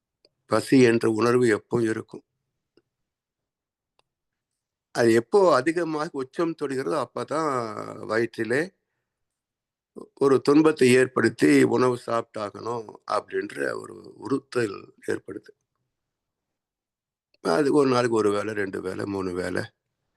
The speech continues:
இல்ல எப்ப வச்சு வேணாலும் சாப்பிட்டுக்கலாம்னு வச்சிருக்கிறோம்.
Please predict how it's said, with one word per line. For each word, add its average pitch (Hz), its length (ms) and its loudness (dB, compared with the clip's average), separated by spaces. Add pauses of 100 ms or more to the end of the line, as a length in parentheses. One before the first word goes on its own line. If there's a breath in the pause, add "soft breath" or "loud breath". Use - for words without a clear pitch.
(840)
இல்ல 135 220 4
எப்ப 117 220 2
வச்சு 113 340 0
வேணாலும் 110 440 -4
சாப்பிட்டுக்கலாம்னு 52 560 -4
வச்சிருக்கிறோம். - 440 -12